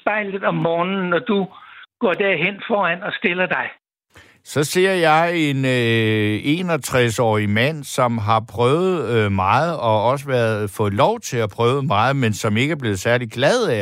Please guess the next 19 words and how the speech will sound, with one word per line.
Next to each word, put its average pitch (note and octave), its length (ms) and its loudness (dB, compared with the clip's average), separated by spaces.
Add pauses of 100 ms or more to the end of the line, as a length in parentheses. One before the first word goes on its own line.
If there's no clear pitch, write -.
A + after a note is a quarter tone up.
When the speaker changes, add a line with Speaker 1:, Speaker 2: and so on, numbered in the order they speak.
Speaker 2:
at F2+ 60 -2
have F#2+ 120 -4
prøvet F#2 360 -2
meget. E2+ 280 -6 (1500)
Speaker 1:
Men G3+ 300 0
kunne A3+ 300 0
ikke C4+ 200 0 (120)
tænke A#3+ 280 2
sig, G3 140 -4
det A3 80 0
er F#3+ 60 -2
fordi, G#3+ 240 -2
du F#3 100 -4
ikke, A3+ 240 -2
øh, G3+ 160 -8 (180)
bryder G3 200 2
dig F#3 100 -2
ret G#3 180 0
meget E3+ 220 -2